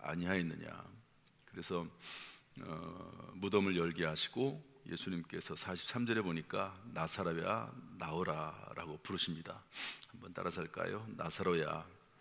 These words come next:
나오라." 어, 그랬더니,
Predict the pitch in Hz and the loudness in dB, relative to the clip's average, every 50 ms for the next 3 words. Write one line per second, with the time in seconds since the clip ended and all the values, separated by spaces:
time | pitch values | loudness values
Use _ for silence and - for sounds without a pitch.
0 | - - - - - - - - - - - - 95 82 80 82 85 80 78 80 | -20 -20 -20 -20 -20 -20 -20 -20 -18 -14 -8 -2 2 4 4 4 4 2 0 -2
1 | 80 82 82 87 - - - - - - - - - - - - - - - - | -4 -6 -8 -12 -16 -20 -20 -20 -20 -20 -20 -20 -20 -20 -20 -20 -20 -20 -20 -20
2 | - - - - - - - - - - - - - - - - - - - - | -20 -20 -20 -20 -20 -20 -20 -20 -12 -8 -8 -8 -8 -8 -16 -18 -18 -18 -18 -18
3 | - - - - - - - - 92 95 95 - - 104 104 - - - - - | -20 -20 -20 -20 -20 -16 -14 -12 -12 -12 -12 -14 -14 -14 -16 -16 -18 -20 -20 -20
4 | - - - - - - - - - - _ _ _ - - - - - - - | -20 -20 -20 -20 -20 -20 -20 -20 -20 -20 _ _ _ -20 -20 -20 -20 -20 -20 -16
5 | - - 117 110 - - 117 117 135 147 156 156 - - - | -4 0 0 2 4 6 8 8 8 8 6 4 -2 -10 -16